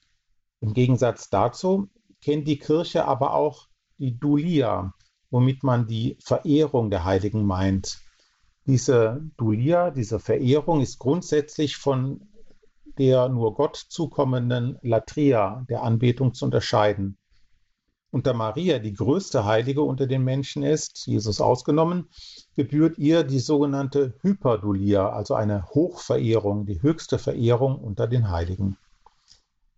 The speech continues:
Maria wird also von den Katholiken als Vorbild betrachtet.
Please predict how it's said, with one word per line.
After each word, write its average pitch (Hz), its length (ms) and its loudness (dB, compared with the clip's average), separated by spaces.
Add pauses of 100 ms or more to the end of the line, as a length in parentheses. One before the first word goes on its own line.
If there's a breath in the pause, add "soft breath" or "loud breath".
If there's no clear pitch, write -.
(380)
Maria 151 540 2 (160)
wird 151 460 -4
also 139 240 0
von 135 260 -2
den 120 240 0
Katholiken 127 760 -2
als 107 460 -6 (260)
Vorbild 123 560 0
betrachtet. - 720 -4